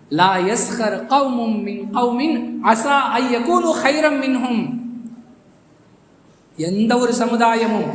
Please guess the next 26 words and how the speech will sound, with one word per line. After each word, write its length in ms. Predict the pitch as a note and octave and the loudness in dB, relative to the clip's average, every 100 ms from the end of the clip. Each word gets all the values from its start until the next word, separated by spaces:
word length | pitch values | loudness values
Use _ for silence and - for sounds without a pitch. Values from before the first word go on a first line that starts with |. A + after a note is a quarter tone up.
| - - | -8 -6
இன்னொரு 320 | E3+ G#3 G#3 F#3+ | -2 0 0 -2
சமுதாயத்தை 680 | F#3+ A3+ A3 G3+ G3+ A#3 | -4 0 0 0 -2 -4
கேலி 300 | A3+ B3+ B3+ | 0 0 0
பேசாதீங்க, 720 | G#3+ G3 F#3+ F3 E3 D#3 C#3+ - - - | -2 -2 -2 -4 -4 -6 -8 -10 -16 -2
இழிவுபடுத்தாதீங்க. 1080 | G#3 D#4 D4+ B3 A3+ A3 G#3 G3 F3 C#3+ A2 - - - _ - | 2 2 2 0 0 0 0 -2 -4 -6 -8 -14 -20 -20 _ -2
அது 160 | F#3+ | 0
தனி 200 | F#3 B3 | 2 2
மனிதர்கள்ட்ட 580 | D4+ C#4+ D4+ C#4+ C#4 B3+ | 2 0 0 0 0 0
கூட 140 | C#4 C#4 | 2 0
நோய் 340 | B3+ C4+ B3 | 0 0 0
இருக்குது, 280 | A3+ G#3+ F3+ | 0 0 2
பார்க்கிறோம். 640 | G#3 A#3 G#3+ D3+ - - - - _ _ _ _ - | 4 4 2 -4 -6 -14 -20 -20 _ _ _ _ -2
வசதி 360 | G#3 C#4 C#4 | 2 2 2
படைத்த 360 | C4 C4+ C4+ C4+ | 0 0 0 -2
நான்கு 420 | A3+ A#3+ B3+ B3 | 0 0 0 -2
பேர் 200 | B3+ C4+ | 0 -2
நண்பர்களாக 600 | A#3 A#3+ B3+ A#3 A#3 A#3 | -2 -2 -2 0 2 2
இருக்கிறார்கள் 540 | A3+ A3+ A3+ G#3+ G3+ G3 | 0 -2 0 0 0 -2
என்றால், 680 | F#3+ F#3 G#3 A3+ A3+ - | -2 0 2 2 -2 -4
அதில் 300 | - A#3 B3 | 2 2 2
ஒரு 220 | A3 A3+ A3+ | 2 2 4
ஏழையான 760 | A3 C#4 C#4+ C#4 C4+ C4+ C4 | 2 2 2 2 2 2 0
ஒருவனை 720 | A#3 A3+ A3 A#3 D#4 D4 - - - - | 2 2 2 2 0 -2 -8 -12 -16 -6
அந்த 200 | A3 A3+ | 0 2
நட்பு 360 | A#3 A3+ C4+ | 0 0 -2
வட்-, 120 | A#3 | -2